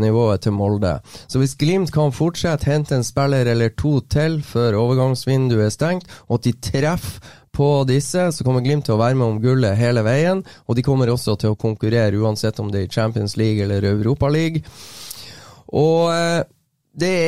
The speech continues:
er vel, eh, jeg tror, nå må jeg få tenkt meg litt om, eh, etter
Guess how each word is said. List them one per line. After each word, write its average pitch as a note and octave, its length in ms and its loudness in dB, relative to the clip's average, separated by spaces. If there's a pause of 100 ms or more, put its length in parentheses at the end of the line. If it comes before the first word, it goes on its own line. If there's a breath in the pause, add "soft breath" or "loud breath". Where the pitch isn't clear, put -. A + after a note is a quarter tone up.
er G3+ 100 2
vel, E3 380 2
eh, D3+ 240 2
jeg D#3 80 -4
tror, F3 420 2
nå C#3 140 2
må D#3 100 4
jeg C#3+ 160 2
få D3+ 160 0
tenkt D3+ 380 0
meg A2+ 160 2
litt A2 180 0
om, A2 340 0
eh, G2+ 300 2
etter C#3+ 640 0